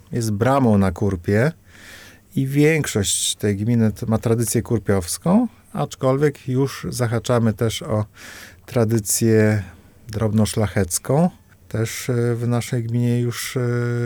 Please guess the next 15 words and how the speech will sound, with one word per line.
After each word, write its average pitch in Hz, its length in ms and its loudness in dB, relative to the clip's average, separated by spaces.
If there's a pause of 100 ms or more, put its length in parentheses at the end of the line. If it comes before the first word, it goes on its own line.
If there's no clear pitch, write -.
(200)
na, 117 260 -2 (180)
na 110 180 0
jej 110 100 0
pograniczu 117 720 2 (560)
taka 120 240 -4
tradycja 113 540 0
istnieje. 113 680 2 (440)
Również 139 600 0
znajdowały 127 540 2
się - 280 -2 (600)
włości 120 1000 -4
dobra, 117 440 2
e, 113 840 0
rodu 117 240 0
Krasińskich. 131 880 0